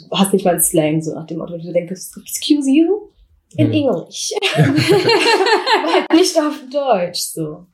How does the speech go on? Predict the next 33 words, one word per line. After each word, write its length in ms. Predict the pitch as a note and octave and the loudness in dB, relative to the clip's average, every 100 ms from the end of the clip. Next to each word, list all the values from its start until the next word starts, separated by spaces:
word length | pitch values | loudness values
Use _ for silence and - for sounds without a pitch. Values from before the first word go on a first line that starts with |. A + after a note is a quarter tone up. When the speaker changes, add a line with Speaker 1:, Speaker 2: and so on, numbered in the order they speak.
| _ | _
Speaker 2:
Ja, 200 | A2 G#2+ | 2 2
ich 80 | G#2+ | 2
glaube, 600 | A2+ G#2+ A2+ G#2 - - - | 0 0 -2 -4 -8 -18 -20
ich 120 | - | -4
glaube, 160 | A2+ G#2 | 0 0
es 100 | - | 2
hilft 360 | A2+ B2 - - | 2 2 -2 -4
den 120 | G#2+ G#2+ | -2 0
Communities, 1000 | G#2 G2+ A#2 D3 D3 B2 A#2 - - G#2 | -2 0 2 2 2 -2 0 0 -2 -2
wenn 200 | G2+ G#2 | 0 0
sie 360 | G2 F#2+ F#2+ - _ - - - | -2 -2 -2 -4 _ -20 -20 -12
sich 280 | - G#2 | -10 -2
mehr 280 | G2+ G2+ G#2 | 2 4 2
auch 100 | G#2 | 0
dieser 260 | - G#2+ G2 | -4 -4 -4
Potenziale 840 | - - G2 - G#2+ C#3 G#2 E2 - | -6 -8 -4 0 2 4 2 -2 -4
bewusst 420 | F2+ F2+ - - | -6 -6 -8 -8
ist. 320 | - - - | -10 -8 -4
Also 220 | F2+ F#2 | -2 -2
wie 100 | G#2 | -2
viele 600 | G#2 - C#3 C3 A#2 A2+ - - - | -4 0 2 4 2 0 -8 -14 -2
Menschen 360 | G#2+ A#2+ - | 0 0 0
es 140 | A2 G#2+ | -2 -2
in 140 | G2+ | -2
zweiter 420 | - A2 A#2+ B2 | 0 2 2 0
und 140 | G2+ G2+ | -4 -2
dritter 240 | A#2 A#2+ | 0 0
Generation 640 | G#2 G#2 G2+ G2 - A#2 G#2 | 2 0 -2 -4 -2 -2 -4
gibt, 180 | - | -6
die 80 | G#2 | -8
vielleicht 400 | G#2 A2+ B2 - | -2 0 0 0
nicht 260 | B2+ C#3+ - | 0 0 0
unbedingt 680 | C3 C3 A#2+ G#2+ A2 G#2+ | 0 0 2 0 0 -4